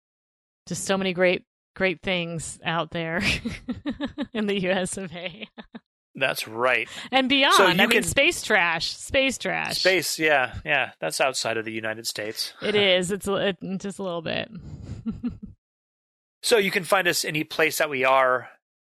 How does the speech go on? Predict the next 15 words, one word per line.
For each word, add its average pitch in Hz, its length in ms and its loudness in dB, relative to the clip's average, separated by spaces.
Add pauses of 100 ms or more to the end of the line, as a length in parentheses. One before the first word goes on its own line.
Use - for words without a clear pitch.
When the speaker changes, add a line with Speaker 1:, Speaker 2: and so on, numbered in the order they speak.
(120)
Speaker 2:
as - 100 -10
far 131 160 4
as 127 100 0
our 120 100 2
social 147 340 2
media 135 260 2
is 131 100 -2
concerned 143 460 0
at 131 140 -2
Stranger 123 380 0
Than 120 260 2
or 107 140 -6
Stranger 117 320 -2
Than 113 220 0
Podcast. 123 640 -2